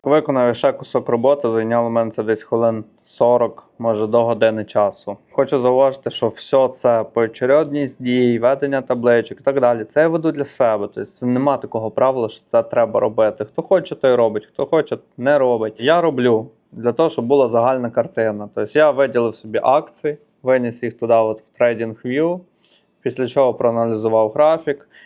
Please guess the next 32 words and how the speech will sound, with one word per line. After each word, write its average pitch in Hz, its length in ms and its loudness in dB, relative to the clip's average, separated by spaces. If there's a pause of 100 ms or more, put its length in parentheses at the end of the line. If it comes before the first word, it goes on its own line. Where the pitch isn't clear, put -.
і 156 140 2
створив 127 380 0
таку - 220 -4
табличку, 110 600 -2
де 107 120 2
я 107 80 2
вписав 107 500 -4
тікер, 185 520 0
капіталізацію, 117 1080 0
А 107 80 -2
Т 113 160 0
Р, 135 320 2 (120)
ціна 107 320 -6
акції, 123 720 0 (400)
там 113 140 -4
місячний 120 600 -2
тренд, 113 460 -2
денний 123 480 0
тренд, 113 380 -4 (280)
куди 117 240 2
перевага 120 480 2
надається 110 600 -2
і 131 120 0
так 117 260 0
далі. 104 340 0 (360)
Ось 139 100 -16
ці 147 100 2
пункти 143 380 -2
зараз 120 240 0
я 120 60 0
ще 113 140 -6
дозаповнюю. 160 800 0